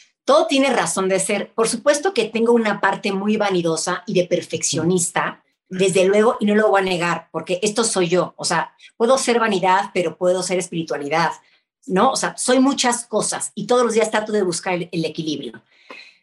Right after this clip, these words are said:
Speaker 1: Yo comencé a cuidarme mucho hace muchos años. Tengo un hijo que
Speaker 2: Ujú.
Speaker 1: tiene veinte, casi veintidós años.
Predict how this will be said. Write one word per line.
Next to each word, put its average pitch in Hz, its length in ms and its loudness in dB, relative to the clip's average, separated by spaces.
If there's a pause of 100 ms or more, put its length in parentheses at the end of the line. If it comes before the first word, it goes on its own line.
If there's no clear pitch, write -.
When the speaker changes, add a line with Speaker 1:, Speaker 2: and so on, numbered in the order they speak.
(560)
Speaker 1:
Yo 277 220 2
comencé 247 400 4
a 226 80 -4
cuidarme 214 440 2
mucho 170 600 0
hace 190 720 -2 (960)
muchos 254 440 0
años. 160 400 -4
Tengo 240 240 4
un 240 100 6
hijo 226 180 0
que 180 80 0
Speaker 2:
Ujú. 147 80 -6
Speaker 1:
tiene 196 260 0
veinte, 165 840 -2
casi 233 500 2
veintidós 175 1500 -2
años. 147 520 -4